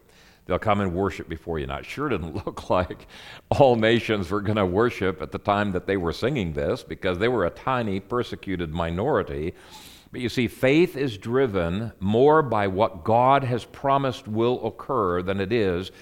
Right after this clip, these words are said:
by what the newspaper reports is happening. It's God that drives history, not the newspapers.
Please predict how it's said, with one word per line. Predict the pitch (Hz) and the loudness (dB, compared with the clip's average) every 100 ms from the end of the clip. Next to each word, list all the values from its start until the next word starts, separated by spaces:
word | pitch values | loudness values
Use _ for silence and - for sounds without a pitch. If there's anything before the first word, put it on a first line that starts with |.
| - - | -20 -2
by | 104 101 | 2 4
what | 107 - | 2 0
the | |
newspaper | 98 131 151 - 98 92 95 | 2 4 2 0 -2 -2 -2
reports | 92 92 - 95 92 92 | -2 -4 -2 -2 -2 -6
is | 85 | -4
happening. | 117 123 98 67 - _ _ _ _ _ | 0 0 0 -4 -10 _ _ _ _ _
It's | 104 95 | -6 -4
God | 87 120 143 120 | 4 6 6 2
that | 101 | -2
drives | 85 90 87 71 | 2 2 2 0
history, | 85 - 87 87 | -6 -6 -6 -2
not | 98 95 | -2 -2
the | 104 | 0
newspapers. | 117 117 90 71 - - - | 0 0 -2 -4 -8 -18 -20